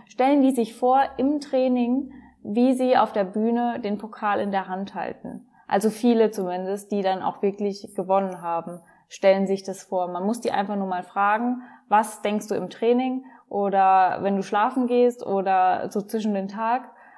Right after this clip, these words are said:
Und die denken alle daran, wie sie schon gewonnen haben, wie sie auf der Bühne stehen und einfach den Pokal in die Hand bekommen.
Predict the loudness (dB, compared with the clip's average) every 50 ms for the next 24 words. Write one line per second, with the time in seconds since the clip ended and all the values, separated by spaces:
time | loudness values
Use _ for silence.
0 | -20 _ _ _ _ 0 0 2 2 2 -2 -2 0 0 2 2 2 0 -2 -4
1 | -6 -4 -2 0 0 2 2 2 2 2 2 2 2 2 2 0 0 0 0 0
2 | -2 -2 -4 -4 -4 -4 -4 -2 -2 -2 -4 -4 -4 -6 -6 -6 -6 -6 -6 -6
3 | -4 -4 -2 -2 -2 -2 -2 -4 -6 -8 -6 -4 -2 0 0 -2 -2 -2 -2 -2
4 | -2 -2 -4 -6 -6 -6 -4 -2 -2 -2 -2 -4 -8 -8 -6 -6 -6 -6 -8 -10
5 | -14 _ _ -20 -14 -6 -4 -2 -2 -2 -2 -4 -6 -6 -8 -8 -10 -10 -12 -14
6 | -14 -14 -16 _ _ -12 -12 -10 -10 -10 -10 -10 -12 -14 -16